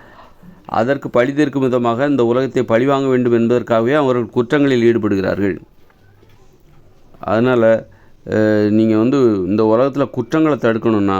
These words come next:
முதற்கட்டமா குழந்தைகளை எப்படி வளர்க்கணும், அவமானப்படுத்தக்கூடாது. படிக்க, அதாவது படிக்கிறங்கிறதுக்கு பதிலா, அஹ், சின்ன ஏழு மணி, நாலு மணிக்கு எந்திரி, மூணு மணிக்கு எந்திரிச்சு படி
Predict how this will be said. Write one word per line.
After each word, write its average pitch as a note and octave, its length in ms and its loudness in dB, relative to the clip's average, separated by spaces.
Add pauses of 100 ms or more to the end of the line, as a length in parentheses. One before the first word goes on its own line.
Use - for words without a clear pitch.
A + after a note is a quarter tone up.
(140)
முதற்கட்டமா A2 680 -2
குழந்தைகளை C3+ 500 0
எப்படி A2 180 -2
வளர்க்கணும், G2+ 580 -2 (800)
அவமானப்படுத்தக்கூடாது. G2+ 1040 -2
படிக்க, A#2+ 460 -2
அதாவது A#2+ 200 0
படிக்கிறங்கிறதுக்கு B2 800 -2
பதிலா, A2+ 300 0 (340)
அஹ், A2+ 180 0
சின்ன B2+ 220 0 (200)
ஏழு A#2+ 280 2
மணி, A#2+ 340 2
நாலு A2+ 340 0
மணிக்கு A#2+ 320 0
எந்திரி, G#2+ 240 0
மூணு A2+ 220 2
மணிக்கு A#2 360 2
எந்திரிச்சு A2 380 -2
படி A2 380 -2